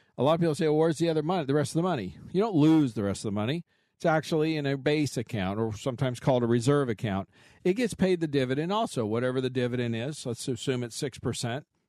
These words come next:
I think it's safe bet in January or better. You get paid the dividend still on the base account, the reserve, if you will. It's not available to you origin-, uh, initially.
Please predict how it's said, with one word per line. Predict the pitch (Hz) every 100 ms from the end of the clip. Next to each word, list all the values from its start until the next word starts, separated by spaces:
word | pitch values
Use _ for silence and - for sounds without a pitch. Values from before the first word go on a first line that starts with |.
| _ _ _
I | 98
think | 110 95
it's | 104
safe | - 120 -
bet | 131 139
in | 127
January | 117 120 127 135 160 151 _ _ _ -
or | 107
better. | 123 147 202 - _ _ _ _ _ _ _ _ _ _ -
You | 151
get | 247 214
paid | 196 180
the |
dividend | 135 170 254 156 147
still | - 151 127 208 202
on | 143
the | 139
base | 123 120 -
account, | 131 120 110 185 - - - - - -
the | - 139
reserve, | 143 123 120 127 165 156
if | 123 131
you | 117
will. | 110 135 160
It's | -
not | 170
available | 139 190 262 262 160 120
to | 127
you | 107 101
origin-, | 101 101 107 -
uh, | 120
initially. | 123 127 120 - 107 135